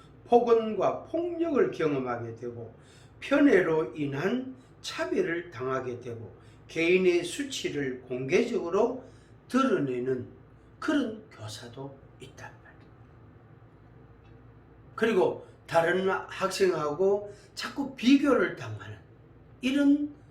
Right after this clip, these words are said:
경험, 이런 케이스들이 상당히 있습니다. 그리고 비인격적인, 비신사적인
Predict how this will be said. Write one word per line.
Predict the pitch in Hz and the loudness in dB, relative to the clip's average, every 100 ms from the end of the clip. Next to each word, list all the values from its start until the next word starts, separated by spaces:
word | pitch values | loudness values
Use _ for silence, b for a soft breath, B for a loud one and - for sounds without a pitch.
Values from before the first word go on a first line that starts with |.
| - - | -20 -6
경험, | - 165 139 - - - - - | 0 0 -2 -8 -18 -20 -20 -10
이런 | 226 233 233 233 | -6 -2 -4 -6
케이스들이 | 147 135 139 - 127 127 147 190 - B B B | -6 -6 -6 -8 -10 -8 -6 -8 -10 B B B
상당히 | - - 208 254 262 269 254 262 285 - - - - | -16 -12 -8 -6 -6 -8 -8 -8 -8 -12 -20 -20 -18
있습니다. | - - - - - - - - - - - - - - - | -14 -12 -14 -20 -20 -20 -20 -20 -20 -20 -20 -20 -20 -20 -4
그리고 | 185 175 165 - B B - | 0 2 0 -4 B B -14
비인격적인, | - 202 233 247 262 - 104 - - - - - B B B - | -6 -4 -2 0 0 -2 -8 -10 -14 -16 -20 -20 B B B 0
비신사적인 | 233 277 - 269 294 311 294 285 240 233 254 302 349 | 4 4 4 4 4 0 -2 -4 -6 -8 0 0 0